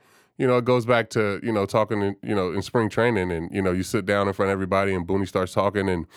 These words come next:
you know, everybody in that room has a chance to help us win at the beginning of spring training. It's a hundred something guys in there, and, and, um, you know, you have to believe that. And, you know, whenever they call your name to come up and,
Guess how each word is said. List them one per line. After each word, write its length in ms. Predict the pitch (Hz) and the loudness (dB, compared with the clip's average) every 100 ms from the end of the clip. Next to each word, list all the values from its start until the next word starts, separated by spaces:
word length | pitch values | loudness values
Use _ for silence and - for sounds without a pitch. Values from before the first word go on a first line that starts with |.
| - - - - | -8 -8 -8 -2
you 100 | 120 | 0
know, 300 | 110 101 - _ - | 2 -2 -8 _ -2
everybody 640 | 117 139 170 151 151 143 | 0 2 2 2 4 2
in 80 | 139 | 2
that 180 | 131 110 | 2 2
room 240 | 135 156 | 0 2
has 160 | 123 107 | 0 0
a 80 | 98 | 0
chance 240 | 131 120 | 0 0
to 100 | - | 0
help 220 | 110 120 | 0 2
us 160 | 107 98 | 0 0
win 320 | 117 110 80 | 0 0 0
at 140 | - 113 | 0 2
the 60 | |
beginning 260 | 110 120 117 | 2 2 2
of 60 | 107 | 2
spring 180 | 113 | -2
training. 320 | 101 135 - - _ - - | 2 0 0 -6 _ -12 0
It's 140 | 151 | 2
a 80 | 165 | 2
hundred 220 | 139 135 | 2 2
something 240 | 123 131 120 | 2 0 2
guys 340 | 120 143 104 | 4 4 2
in 120 | 92 | 0
there, 200 | 87 82 | -2 -2
and, 220 | 85 85 - | -2 -4 -2
and, 300 | 95 87 82 _ _ _ - | -2 -2 -6 _ _ _ -6
um, 540 | 98 98 90 82 80 - - - | 0 2 2 0 -4 -8 -6 2
you 80 | 120 | 4
know, 220 | 101 98 | 4 2
you 180 | 120 123 | 2 2
have 160 | 131 | 2
to 80 | 120 | 0
believe 340 | 104 120 175 | 2 2 2
that. 240 | 98 80 - | -2 -4 -2
And, 280 | 90 85 - | -2 -2 -4
you 80 | 104 | -2
know, 160 | 92 | 0
whenever 340 | 90 101 117 120 | 0 0 2 0
they 120 | 120 | 0
call 200 | 127 113 | 2 2
your 120 | 110 | 2
name 240 | 107 117 113 | 2 2 0
to 80 | |
come 200 | 104 110 | 0 2
up 220 | 117 131 104 | 2 0 0
and, 240 | 95 | -2